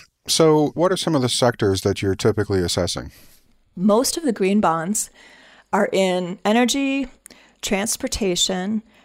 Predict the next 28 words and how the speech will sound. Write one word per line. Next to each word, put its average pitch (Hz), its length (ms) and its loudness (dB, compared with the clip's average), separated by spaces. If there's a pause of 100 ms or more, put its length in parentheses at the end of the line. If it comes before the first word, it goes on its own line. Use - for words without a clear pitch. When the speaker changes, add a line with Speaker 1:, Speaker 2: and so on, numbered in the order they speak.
(160)
Speaker 2:
and 180 640 -4
buildings. - 560 -2 (480)
Speaker 1:
Okay. 95 280 -4 (420)
Speaker 2:
We 190 180 0
see 208 300 2
very 196 300 4
few 226 220 0
green 185 300 0
bonds 175 640 -2 (440)
looking 175 340 -2
at - 100 -6
adaptation 170 480 0
projects, - 500 -6
for - 140 -10
example. 175 580 -6 (100)
Speaker 1:
Right. 156 280 -2
Speaker 2:
We 175 180 0
see 175 360 2
a - 80 2
few 240 420 4
in 226 160 6
waste 214 320 2
and 202 140 2
water, 190 500 2
but 180 400 -2
not 175 160 -6
as 165 100 -8
often. - 320 -8